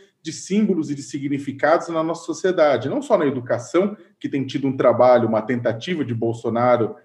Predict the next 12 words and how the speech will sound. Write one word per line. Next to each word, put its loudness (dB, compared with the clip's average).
no -2
intuito -4
de -4
reconstruir, -2
de -10
colocar 0
a 4
educação -4
sobre -4
outras 0
bases, 0
né? -2